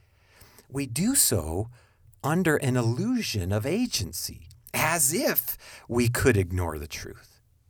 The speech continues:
See, this suppression, this katexo, it, it prevents, it's a preventer or a controller of reality to make reality what we want it to be. See, this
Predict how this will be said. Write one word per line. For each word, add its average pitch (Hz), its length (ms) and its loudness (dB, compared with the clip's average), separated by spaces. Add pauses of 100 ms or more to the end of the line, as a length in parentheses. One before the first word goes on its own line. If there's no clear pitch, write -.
(720)
See, 160 180 2
this 165 180 2
suppression, - 760 6
this 101 200 0
katexo, 147 880 -2 (680)
it, 147 180 -2
it - 180 -6
prevents, 165 640 0
it's 117 160 -2
a 113 60 -2
preventer 135 680 -2
or 110 180 2
a 98 80 0
controller 120 760 -2
of 127 180 -2
reality 151 640 -4 (1000)
to 165 160 0
make 165 400 0 (200)
reality 147 480 2
what 139 300 6
we 285 200 0
want 101 360 2
it - 160 -4
to 104 180 -4
be. 80 400 -6 (1500)
See, 180 180 -2
this 151 240 0